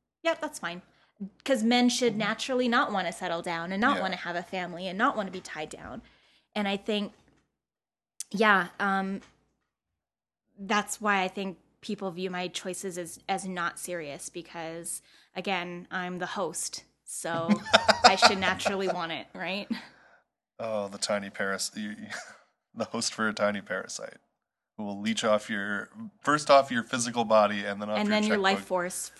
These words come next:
Speaker 2: for the
Speaker 1: nine months.
Speaker 2: rest of your
Speaker 1: <laughs>
Speaker 2: life.
Speaker 1: Um, so, yeah, I mean, again, I can't, I can't speak to, to why someone is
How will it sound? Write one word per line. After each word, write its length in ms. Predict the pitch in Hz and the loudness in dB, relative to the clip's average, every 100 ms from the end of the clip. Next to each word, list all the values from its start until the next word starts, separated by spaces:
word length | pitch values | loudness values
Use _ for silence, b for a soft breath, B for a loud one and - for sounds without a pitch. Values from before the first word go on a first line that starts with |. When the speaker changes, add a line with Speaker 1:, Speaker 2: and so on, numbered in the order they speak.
| 196 | -4
Speaker 2:
for 20 | |
the 60 | 185 | -2
Speaker 1:
nine 240 | 180 196 | -2 0
months. 480 | 170 165 - - - | -2 -4 -8 -10 -10
Speaker 2:
rest 280 | 107 110 - | -2 -2 0
of 100 | 110 | -4
your 160 | 107 107 | 0 0
Speaker 1:
<laughs> 140 | 95 | 2
Speaker 2:
life. 400 | 254 - - - B B B B B _ | 0 -2 -10 -10 B B B B B _
Speaker 1:
Um, 420 | 196 185 180 175 196 _ _ _ _ _ _ _ _ _ _ _ _ | -4 -4 -4 -8 -14 _ _ _ _ _ _ _ _ _ _ _ _
so, 380 | 202 - 185 185 190 b b _ _ _ _ _ _ | -14 -8 -8 -8 -12 b b _ _ _ _ _ _
yeah, 140 | 294 226 | 2 4
I 120 | 220 | 4
mean, 140 | 233 | 2
again, 420 | 226 196 202 202 - | 2 2 2 2 0
I 80 | 202 | 0
can't, 440 | 196 - 202 185 - _ - _ _ - | 0 -6 -4 -4 -8 _ -20 _ _ -8
I 60 | 196 | -8
can't 380 | - 202 180 | -6 -6 -6
speak 360 | - - 196 - | -8 -6 -8 -8
to, 540 | - 190 180 170 170 - - | -10 -4 -4 -4 -8 -10 -12
to 140 | 208 | -8
why 300 | 185 175 170 | -2 0 0
someone 540 | 175 - 185 175 170 170 | -2 -8 -6 -4 -6 -6
is 460 | 160 160 - - | -8 -8 -12 -16